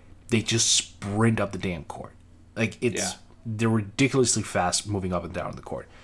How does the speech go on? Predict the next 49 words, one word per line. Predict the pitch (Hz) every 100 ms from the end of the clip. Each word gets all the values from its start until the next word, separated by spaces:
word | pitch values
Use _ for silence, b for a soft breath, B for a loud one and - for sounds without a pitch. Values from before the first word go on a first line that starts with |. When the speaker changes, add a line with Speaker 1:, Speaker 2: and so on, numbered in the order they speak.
| B B -
Speaker 1:
The | 113
Raptors, | 110 123 165 - 185 180 - -
I | 113
get | - -
that | -
Kyle | - 127 113
is, | 113 101 - -
is, | 98
ge-, | - -
is | 110 95
getting | 127 147 143
older, | 104 107 107
and | 101
I | 104
know | 107
that | 107
Marc | 98 101 -
Gasol | 101 98 92
is | - - -
no | 110 104
spring | - 113 107
chicken | - 98 95
either, | 110 87 80 b b b b b - - -
but | 113 -
they | 123
need | 147 147
to | -
have | 113 113
a | 107
little | 110 107
more | 101 92
spring | - 98
in | 87
their | -
step. | - - - - -
They | 107
need | 113 127 117
to, | 113
Speaker 2:
Mm-hmm. | 104
Speaker 1:
to | 95 -
just | 117 101 - -
kind | 110 92
of | 90 95
rush | 113 123 120
it |
up | 107 101
a |
little | 98 90
bit. | 85